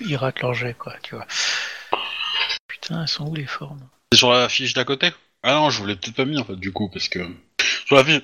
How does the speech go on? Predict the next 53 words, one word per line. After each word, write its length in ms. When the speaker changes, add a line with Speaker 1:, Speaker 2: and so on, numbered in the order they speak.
Speaker 2:
sur 100
la 60
fiche 140
de 40
perso, 320
tu 140
peux 80
le 80
voir, 180
en 60
fait. 100
Sur 80
la 40
fiche 120
de 40
perso 240
dans 80
le 60
bouquin, 460
euh, 140
bah, 100
tout 180
à 40
la 80
fin, 180
quoi. 120
Tu 100
peux 80
voir 160
le 60
bonus. 400
C'est 60
le, 240
c'est 140
le, 180
c'est 300
le 60
chiffre 200
entre 160
parenthèses, 380
quoi. 160
Dans 100
la 120
forme 260
qui 140
convient 600
et 140
sur 180
la 100
ligne 120
de 80
perception, 480
quoi. 140